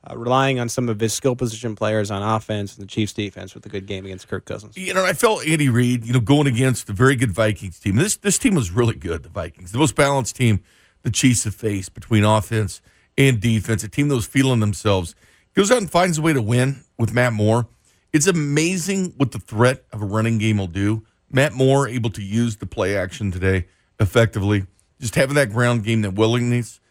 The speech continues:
Speaker 2: to run the football, even in close situations, run the ball, don't give up on it, you know, stay true to it. And he did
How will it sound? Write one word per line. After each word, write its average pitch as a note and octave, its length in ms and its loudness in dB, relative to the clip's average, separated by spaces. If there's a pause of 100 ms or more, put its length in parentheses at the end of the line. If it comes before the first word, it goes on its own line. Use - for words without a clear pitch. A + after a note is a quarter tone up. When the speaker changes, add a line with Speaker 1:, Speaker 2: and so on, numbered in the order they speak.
(140)
Speaker 2:
to - 120 -2
run A2+ 200 4
the A#2+ 80 2
football, G#2 560 0 (320)
even C#3 240 0
in B2+ 100 0
close B2 340 0
situations, G2+ 840 -2 (280)
run A#2+ 320 2
the B2+ 80 0
ball, G#2+ 380 2
don't B2+ 320 -2
give B2+ 220 2
up A#2+ 200 2
on G2+ 200 2
it, F#2+ 120 -8 (280)
you A#2+ 100 -2
know, A#2+ 80 6
stay C#3 300 2
true C#3 260 2
to G2+ 240 0
it. G2+ 140 -4 (400)
And D#3+ 100 4
he E3 80 2
did B2 340 2